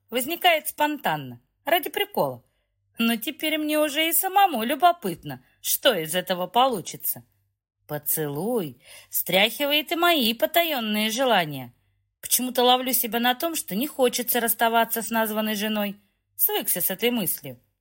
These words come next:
сроднился с нею. Если раньше я считал, что так бурно реагирую на Регину, потому что затянулось вынужденное воздержание, и винил в этом Ксюху, то теперь думаю иначе.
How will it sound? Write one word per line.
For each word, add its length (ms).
сроднился 680
с 100
нею. 340
Если 300
раньше 380
я 160
считал, 400
что 200
так 180
бурно 320
реагирую 540
на 80
Регину, 500
потому 320
что 160
затянулось 600
вынужденное 600
воздержание, 760
и 120
винил 320
в 40
этом 300
Ксюху, 480
то 100
теперь 420
думаю 420
иначе. 500